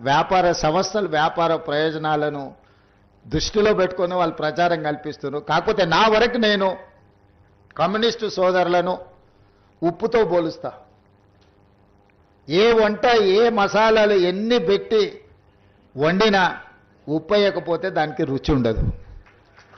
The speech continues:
మసాలాలు ఎంత గొప్పగైనా కలపొచ్చు, నలభీమ పాకం వండే గొప్ప వంటగాడు ఉండొచ్చు, కానీ ఆ వంటలో ఉప్పు లేకపోతే దానికి రుచి అనేది రాదు.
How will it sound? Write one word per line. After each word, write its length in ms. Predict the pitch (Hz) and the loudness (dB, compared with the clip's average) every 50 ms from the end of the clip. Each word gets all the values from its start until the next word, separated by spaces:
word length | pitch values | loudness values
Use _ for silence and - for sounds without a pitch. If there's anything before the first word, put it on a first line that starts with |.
| - - - - - - - - - - - - - - - - - - - - - - - - - - - - - - - - - - - - - - - - | -20 -20 -20 -20 -20 -20 -20 -20 -20 -20 -20 -20 -20 -20 -20 -20 -20 -20 -20 -20 -20 -20 -20 -20 -20 -20 -20 -20 -20 -20 -20 -20 -20 -20 -20 -20 -20 -20 -12 -4
మసాలాలు 540 | 139 156 180 175 214 233 240 254 254 254 247 | 0 0 2 2 4 4 4 4 4 6 4
ఎంత 180 | 226 214 - 247 | 4 4 2 0
గొప్పగైనా 640 | 220 185 220 208 208 - 247 240 254 254 254 262 262 | 2 2 0 0 2 2 2 4 4 4 4 4 2
కలపొచ్చు, 680 | 262 254 220 220 - 226 247 - - - - _ _ - - - - - _ _ _ _ _ _ _ _ _ _ _ _ _ _ _ _ _ _ _ _ _ _ _ _ _ - 127 | 2 2 0 0 2 0 -2 -2 -2 -10 -16 _ _ -20 -20 -20 -20 -20 _ _ _ _ _ _ _ _ _ _ _ _ _ _ _ _ _ _ _ _ _ _ _ _ _ -8 -2
నలభీమ 500 | 127 151 190 214 190 233 247 240 254 247 | 0 2 2 2 2 2 2 4 4 2
పాకం 560 | 240 247 226 226 233 226 226 240 226 214 196 | 4 4 4 4 4 2 2 2 0 0 2
వండే 520 | 196 214 214 202 202 214 190 160 135 - - - _ _ _ _ _ _ _ _ _ _ _ _ _ _ _ _ _ 127 123 165 | 2 0 0 2 2 0 0 0 -4 -10 -18 -20 _ _ _ _ _ _ _ _ _ _ _ _ _ _ _ _ _ -8 -4 -2
గొప్ప 220 | - - - 240 | -2 -2 0 0
వంటగాడు 680 | 240 226 202 202 202 - 254 240 247 247 247 254 247 247 233 | 2 2 2 2 2 2 2 4 4 4 4 4 4 4 4
ఉండొచ్చు, 540 | 214 214 220 208 - - - - - - - - - - - - - _ _ _ _ _ _ _ _ _ _ _ _ - | 4 2 2 0 0 -4 -12 -14 -18 -18 -16 -16 -16 -16 -16 -20 -20 _ _ _ _ _ _ _ _ _ _ _ _ -2
కానీ 220 | 151 180 196 202 190 | 0 0 2 2 2
ఆ 100 | 180 170 | 0 2
వంటలో 480 | 160 160 160 170 160 220 208 220 214 | 0 -2 -4 -2 0 0 2 4 4
ఉప్పు 320 | 196 180 170 160 - - 214 | 2 2 0 -2 0 0 2
లేకపోతే 540 | 202 196 196 196 185 143 170 165 170 190 | 2 2 2 0 0 0 0 0 0 -2
దానికి 340 | 185 175 165 156 151 - 156 | 0 0 0 0 0 -2 -2
రుచి 300 | 135 143 156 156 - 175 | -2 -2 -4 -2 0 0
అనేది 380 | 165 160 160 156 147 156 180 - | 0 0 0 -4 -4 -4 -6 -8
రాదు. 440 | - 127 127 131 131 - - - | -4 -2 0 0 -2 -2 -6 -18